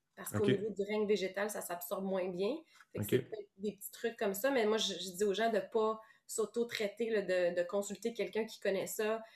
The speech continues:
Speaker 1: puis
Speaker 2: Ouais.
Speaker 1: de pas faire ça non plus pendant un an. Tu sais, moi, j'ai des gens, des fois, qui ont entendu ça ou qui m'ont vu une fois, je les revois un an et demi après, ils prennent encore du zinc. Tu sais, c'est,
Speaker 2: Ouais,
Speaker 1: c'est,
Speaker 2: c'est ça.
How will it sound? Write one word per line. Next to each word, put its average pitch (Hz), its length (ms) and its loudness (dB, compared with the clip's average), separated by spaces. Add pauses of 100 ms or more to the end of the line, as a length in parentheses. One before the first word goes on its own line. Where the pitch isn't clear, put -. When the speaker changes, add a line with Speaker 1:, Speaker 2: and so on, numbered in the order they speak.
(220)
Speaker 1:
puis 190 100 -2
Speaker 2:
Ouais. 202 100 8
Speaker 1:
de 202 60 4
pas 254 140 2
faire 202 180 0
ça 254 140 0
non 190 180 2
plus 247 140 -4
pendant 196 240 2
un 185 200 2
an. 240 140 0
Tu 247 60 -8
sais, 233 80 0
moi, 220 100 2
j'ai 208 120 -2
des 190 120 2
gens, 214 180 0
des 214 120 0
fois, 226 180 -2
qui 226 220 -2
ont 185 140 0
entendu 196 360 0
ça 247 180 4
ou 254 120 4
qui - 160 -2
m'ont 196 140 4
vu 196 100 0
une 208 100 2
fois, 247 300 0
je 233 60 -2
les 202 100 4
revois 202 220 0
un 214 100 4
an 202 60 6
et 196 80 4
demi 196 120 4
après, 190 280 0
ils 254 40 0
prennent 214 180 -2
encore 196 280 -4
du 175 100 -8
zinc. 202 260 2 (480)
Tu 220 100 0
sais, 220 60 -2
c'est, 202 220 0
Speaker 2:
Ouais, 98 220 6 (240)
Speaker 1:
c'est, 98 80 -2
Speaker 2:
c'est 107 180 2
ça. 101 100 0